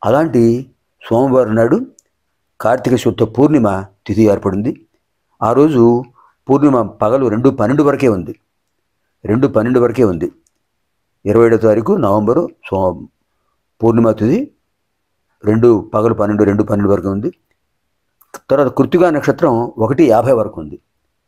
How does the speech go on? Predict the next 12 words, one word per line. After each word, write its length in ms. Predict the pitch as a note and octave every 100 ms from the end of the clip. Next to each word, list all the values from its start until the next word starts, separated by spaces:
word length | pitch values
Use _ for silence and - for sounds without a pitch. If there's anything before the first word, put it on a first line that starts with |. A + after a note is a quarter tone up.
| _ _ _
కృత్తికా 340 | A#2 A2+ C#3 C3+
నక్షత్రం 460 | A#2 - C3+ - -
ఒకటి 280 | G2+ A#2+ G2+
యాభై 200 | G#2 A2+
వరకు 220 | F#2+ D#2+
ఉంది. 160 | D2+ - _ _ _ _ _ _ -
పూర్ణచంద్రుడు 540 | A#2 C3+ D#3 D3 C3+ F3
కృత్తికా 440 | C3 A2+ C3+ C#3+
నక్షత్ర 340 | C3 C3 B2
మండలంలో 300 | B2+ A#2+ A#2+
ప్రవేశించాడు 520 | A#2 B2 G#2 G2+ A2 G#2
కనుక 300 | B2 F#3